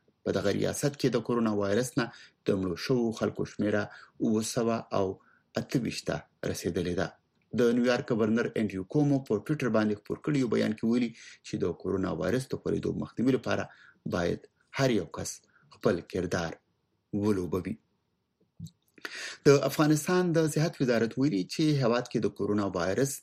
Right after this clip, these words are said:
د پنځلس مثبتو پیښو په رامنځته کېدو سره په وایرس د اخته شوو کسانو شمیره یو سل او پنځلس ته رسیدلې ده. افغان حکومت ویلي چې پایتخت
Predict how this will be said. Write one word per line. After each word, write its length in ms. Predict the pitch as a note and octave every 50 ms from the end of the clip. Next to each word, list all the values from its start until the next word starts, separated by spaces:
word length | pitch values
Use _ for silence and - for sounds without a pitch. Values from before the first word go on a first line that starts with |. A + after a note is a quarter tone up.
| - B2+
د 80 | A2 - -
پنځلس 600 | - G#2 G2 F#2+ F#2+ B2 B2 B2 B2 B2 A#2+ G#2+ - - - F#2
مثبتو 440 | F2 E2+ - - C3 B2+ - G#2+ - -
پیښو 260 | A2+ A2 G#2 - - G#2+ G2+ -
په 120 | G2+ G2 F#2+ F#2+
رامنځته 340 | F#2 F#2+ - - - - - -
کېدو 200 | A2 A2 D3 C3+ C3+ -
سره 140 | F#2 F2+ F#2 - - - - - - - - _ _ _ _ -
په 420 | A#2+ A#2 A2+ G#2+ G#2+ - - B2 A#2
وایرس 320 | A2+ G#2+ A2 B2 B2 - - -
د 140 | A2 - - G2
اخته 220 | G#2 - - - G#2+ -
شوو 200 | - E3 D3+ A2+ F#2+ - -
کسانو 340 | F2+ - - F2+ F#2 F2+ - -
شمیره 320 | - - - - D2+ E2 E2+ F#2
یو 80 | G2 F#2 -
سل 120 | - A2+ A2 - - A2+
او 60 | A2+ A#2+ A#2 -
پنځلس 480 | C#3 C3 A#2+ B2+ B2+ G#2 F2+ E2+ - - -
ته 60 | F2 - - _ _ _ - -
رسیدلې 440 | F2+ - - F#2+ - E2+ E2 E2+ E2 E2
ده. 60 | - - _ _ _ - - - - - - - - -
افغان 260 | C3 C3+ - D3 C#3+ C#3+
حکومت 260 | C3+ - C3 C3+ C3 -
ویلي 260 | - C#3 C#3 E3 E3 -
چې 160 | - F3+ - -
پایتخت 560 | G2 F#2+ F#2+ - G#2 G2 - - _ -